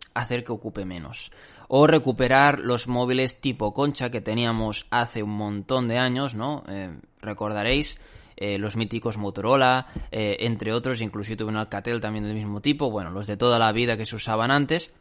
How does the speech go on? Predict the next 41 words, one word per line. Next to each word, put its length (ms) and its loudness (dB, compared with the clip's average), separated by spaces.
pues 160 0
es 240 -4
recuperar 640 -2
esa 280 -2
idea 320 2
de 120 4
móvil, 380 4
esa 500 0
experiencia 800 0
en 420 2
un 180 0
smartphone 560 -2
hoy 180 -4
en 100 -2
día, 260 4
con 180 -6
todo 240 -2
pantalla 540 2
y 60 2
demás. 420 -2
Pues 160 -6
efectivamente 880 -2
es 160 0
lo 100 0
que 140 -2
es 100 -4
el 100 0
Z 260 -8
Flip. 320 -10
Lo 280 8
único 380 4
para 220 0
lo 120 -2
que 80 -6
sirve 460 -4
es 160 -6
para 280 0
eso, 240 -4
para 220 -4
tener, 400 -2
eh, 260 -4